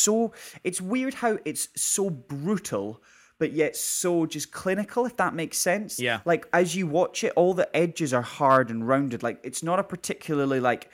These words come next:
Speaker 1: soft-edged film. And I like it how when you start watching this, like, the tones and the colors, like, you have that, that mauve color palette.
Speaker 2: Yeah.
Speaker 1: But also, the song is just so,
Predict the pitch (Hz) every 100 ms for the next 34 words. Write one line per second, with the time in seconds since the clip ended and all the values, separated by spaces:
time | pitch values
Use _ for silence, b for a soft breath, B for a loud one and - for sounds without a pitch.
0 | B - - 156 139 - - 135 135 123
1 | - - 143 147 185 196 139 143 147 175
2 | - - 160 143 135 B B 139 131 165
3 | 139 151 - 175 143 113 - 127 123 -
4 | B - 131 - 165 165 143 123 127 -
5 | 156 135 113 127 135 147 - 160 - 131
6 | 127 131 143 131 - 151 151 147 - 107
7 | 98 - - B 117 92 - 151 160 180
8 | - 165 147 127 B B _ _ 135 117
9 | 143 - - 190 190 135 120 - 135 120
10 | - - - - - 180 160 131 113